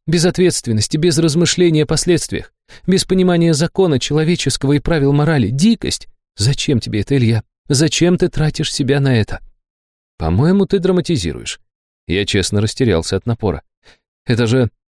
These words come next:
"Помнишь, ты говорил, что у тебя теперь дело с первой церковью? Что мы будем сражаться с демонами?"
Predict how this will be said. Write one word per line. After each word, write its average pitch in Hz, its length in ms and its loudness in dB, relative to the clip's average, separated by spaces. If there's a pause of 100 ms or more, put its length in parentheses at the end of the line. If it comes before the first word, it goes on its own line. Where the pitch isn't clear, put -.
(320)
"Помнишь, 156 420 2
ты 147 120 0
говорил, 135 360 2
что 139 220 -2
у 127 80 2
тебя 131 260 0
теперь 123 360 -2
дело 127 420 0 (160)
с - 140 -8
первой 127 300 2
церковью? 107 480 -4 (500)
Что - 180 0
мы 160 140 4
будем 151 240 0
сражаться 151 500 0
с 127 80 0
демонами?" 110 480 2